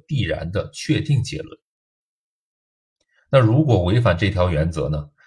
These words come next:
就是犯了中项不周延的错误，这样的推理呢，就是不合逻辑的。那比如说，古典小说是文学作品，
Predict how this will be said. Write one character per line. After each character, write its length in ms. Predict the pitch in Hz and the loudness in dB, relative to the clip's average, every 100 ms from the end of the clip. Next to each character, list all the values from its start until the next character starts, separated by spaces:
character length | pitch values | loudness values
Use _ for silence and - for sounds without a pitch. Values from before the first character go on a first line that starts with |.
| _ _ _ _ | _ _ _ _
就 180 | - 113 | 0 0
是 300 | 95 98 82 | 0 -4 -6
犯 340 | - - 107 87 | -4 0 2 2
了 280 | 78 - - | -4 -6 -2
中 460 | 123 123 123 120 | 0 0 0 -4
项 360 | - 127 90 73 | -2 0 0 0
不 100 | 110 | -4
周 240 | 104 123 107 | 0 2 2
延 140 | 80 | 0
的 80 | 87 | -6
错 320 | - 151 110 | -4 0 0
误， 180 | - - _ _ _ _ - | -4 -16 _ _ _ _ -4
这 140 | 165 | 2
样 160 | 160 98 | 4 2
的 80 | 82 | -2
推 240 | - 123 | 0 2
理 160 | 104 - | 2 -2
呢， 180 | 71 - | -12 -6
就 100 | 98 | -6
是 120 | - | -4
不 120 | - | -6
合 160 | - 95 | -6 -6
逻 240 | 90 78 | -8 -8
辑 160 | 87 87 | -8 -8
的。 120 | 76 _ _ _ _ _ _ _ _ _ _ _ _ _ _ _ - | -10 _ _ _ _ _ _ _ _ _ _ _ _ _ _ _ 2
那 140 | 120 | 2
比 120 | 98 | 2
如 120 | 90 | -2
说， 260 | 98 98 - - - _ | 0 0 0 -16 -20 _
古 240 | - 139 160 | -2 2 4
典 180 | 127 | 2
小 280 | 143 101 85 | 4 4 2
说 260 | - 110 117 | 2 2 2
是 140 | - | 0
文 240 | 85 80 117 | 0 2 2
学 180 | 101 | 0
作 240 | 104 123 98 | -2 -4 -6
品， 240 | - - | -8 -16